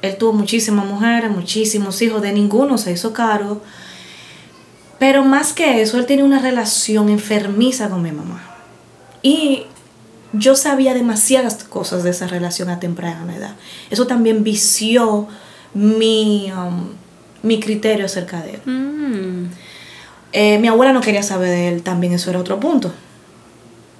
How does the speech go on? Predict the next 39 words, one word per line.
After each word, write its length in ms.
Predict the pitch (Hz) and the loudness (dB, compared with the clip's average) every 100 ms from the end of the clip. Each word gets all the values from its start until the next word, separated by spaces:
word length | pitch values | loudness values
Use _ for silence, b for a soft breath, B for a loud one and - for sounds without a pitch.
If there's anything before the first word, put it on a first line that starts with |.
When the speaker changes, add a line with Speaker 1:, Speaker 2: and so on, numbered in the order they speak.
| - | -8
Speaker 1:
Yo 200 | 233 240 | -2 0
veía 280 | 240 233 233 | 4 4 2
cómo 200 | 233 220 | 2 0
él 60 | 214 | 0
trataba 260 | 202 196 | 0 -2
a 40 | 190 | -2
mis 160 | 190 | -2
hermanos 300 | 190 180 180 | -2 -2 -4
también, 260 | - 220 311 | -2 0 0
que 100 | 214 | -2
también 280 | 196 180 180 | -2 -2 -2
era 80 | 185 | -2
irresponsable. 560 | 185 190 185 254 240 | -4 -2 -2 0 0
O 20 | |
sea, 160 | 233 277 | 0 2
que 80 | 277 | 4
muchas 300 | 277 381 403 | 4 0 -2
cosas 260 | 339 320 | -4 -6
pasaron 480 | - 247 - 202 202 | -2 -2 -2 -4 -4
para 220 | 196 202 | -4 -4
que 100 | 208 | -4
yo 140 | 208 220 | -4 -2
me 100 | 240 | -2
alejara 580 | 233 196 220 226 220 196 | -2 -4 -4 -4 -4 -4
de 320 | 190 185 196 | -4 -2 -2
él 120 | 190 | -4
totalmente. 640 | 180 175 196 180 165 160 - B B B B | -4 -4 -4 -4 -6 -8 -14 B B B B
Como 340 | 254 262 262 247 | 0 4 4 4
hija, 180 | 254 | 0
como 200 | 240 226 | 2 0
persona, 420 | 214 214 - 220 220 | 0 -2 -2 -2 -2
como 220 | 214 190 | -2 -2
todo. 340 | - - - - B B B B B B B B B - | -4 -8 -10 -16 B B B B B B B B B -10
Y 640 | 254 254 269 277 262 277 - - - - - - - - | -2 4 6 6 4 -2 -8 -18 -20 -20 -20 -20 -20 -14
mi 180 | - 302 | -2 -2
papá 360 | 349 359 285 240 | 2 2 2 0
aparecía 920 | - 214 226 214 214 294 262 220 226 - | -2 -2 -2 -2 -2 0 2 0 -4 -6
en 160 | 190 | -4
Navidad, 500 | 196 190 220 339 285 | -4 -2 0 0 -2